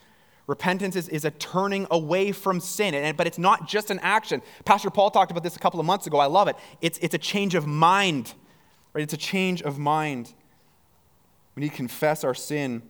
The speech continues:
uh, to the Lord. We need to apologize. First John one nine says, "If you confess your sin, He is faithful and just to forgive your sin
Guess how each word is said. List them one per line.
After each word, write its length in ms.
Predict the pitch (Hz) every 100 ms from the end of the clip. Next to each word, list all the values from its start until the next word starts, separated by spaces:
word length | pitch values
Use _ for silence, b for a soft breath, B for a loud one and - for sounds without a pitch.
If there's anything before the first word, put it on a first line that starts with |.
| b b b
uh, 100 | 117
to 180 | - 143
the 100 | 131
Lord. 400 | 123 147 139 113
We 100 | 120
need 80 | 127
to 80 | 120
apologize. 960 | - - 147 143 139 120 104 104 - _ b b b
First 340 | - 147 -
John 420 | 151 147 139 127 117 B B
one 360 | 127 147 143
nine 420 | 139 151 143 127 117
says, 160 | 131
"If 80 | 127
you 80 | 147
confess 720 | 131 - - 160 165 - - _ b b
your 140 | 139 127
sin, 460 | - - 160 131
He 60 | 131
is 100 | -
faithful 500 | - 156 165 160 147
and 120 | 127
just 580 | 113 143 139 123 - - b b b
to 60 | 143
forgive 580 | - 135 113 165 190
your 140 | 165 147
sin 440 | - 139 120 110